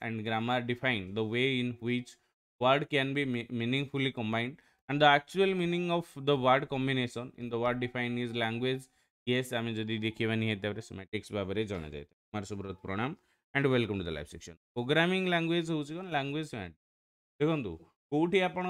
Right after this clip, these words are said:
ଯଦି ଦେଖିବା ଗୋଟେ ହାଇପେନ୍ ଲାଗିବ, କୋଉଠି ପ୍ରିଫିକ୍ସ ଲାଗିବ, ଏଗୁଡ଼ାର, ଅ, ଯଦି ଦେଖିବା, ପ୍ରୋଗ୍ରାମିଂ ଲାଙ୍ଗୁଏଜ ସହିତ ବହୁତ ହି ବଡ଼ ରିଲେଟ୍ ରଖିଥାଏ।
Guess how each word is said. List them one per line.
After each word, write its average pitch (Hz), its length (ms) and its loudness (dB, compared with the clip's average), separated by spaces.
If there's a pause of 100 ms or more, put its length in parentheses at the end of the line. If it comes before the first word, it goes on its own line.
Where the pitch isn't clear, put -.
(120)
ଯଦି 170 240 -2
ଦେଖିବା 175 280 0
ଗୋଟେ 160 220 -4
ହାଇପେନ୍ 143 360 0
ଲାଗିବ, 147 180 2 (100)
କୋଉଠି 151 200 -2 (100)
ପ୍ରିଫିକ୍ସ 139 380 -2 (100)
ଲାଗିବ, 135 240 -2 (460)
ଏଗୁଡ଼ାର, 175 440 2 (300)
ଅ, 127 260 6
ଯଦି 135 280 0
ଦେଖିବା, 147 280 0
ପ୍ରୋଗ୍ରାମିଂ 147 520 0
ଲାଙ୍ଗୁଏଜ 151 340 0
ସହିତ 147 260 -2
ବହୁତ 131 380 -4
ହି 147 60 2
ବଡ଼ 127 280 0
ରିଲେଟ୍ 151 340 2
ରଖିଥାଏ। 139 380 0